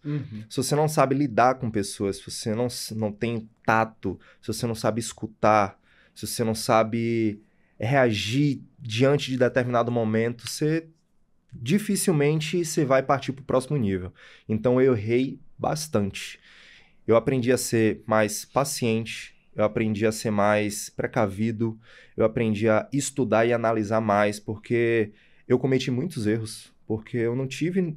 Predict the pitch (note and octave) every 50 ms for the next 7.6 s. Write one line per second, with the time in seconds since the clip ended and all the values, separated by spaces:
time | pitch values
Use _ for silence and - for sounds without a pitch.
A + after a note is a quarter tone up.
0 | - - - A2+ B2+ C#3 C3 C#3 D3+ D#3 D#3 - C#3 A#2+ A2 G2+ F#2+ G#2 G#2+ A2
1 | A2 G#2+ G2+ G2+ G2 G2 G2+ A2 B2+ D3+ D#3 D#3 - D#3+ F3+ G3 G3+ F#3 F3 D3
2 | B2 G#2+ A#2+ C3 C3+ B2+ A#2+ A#2 A#2 A#2 A#2 A#2 A#2+ - B2+ A2+ A2 A2+ A#2+ B2+
3 | C3+ C3+ D3 C3+ C#3 C#3+ B2+ - - B2+ B2 A2+ G#2+ G2+ G#2+ A#2 B2+ C3 - A#2
4 | - - A#2 A#2 A2 G#2 A2 A2 A2 A2 - _ - - - - - - - -
5 | - D3 D3+ - E3 E3 C#4+ C#4 - G3+ G3 F#3+ F3 E3+ F3 F3 F3 - - -
6 | G3 F3+ E3 F#3 E3+ D3+ D#3 D3+ D3+ D#3 D#3 F#3 G3+ G#3 F3+ F3 B3+ D4 - _
7 | _ _ - - - _ _ - C#4+ B3 G3 -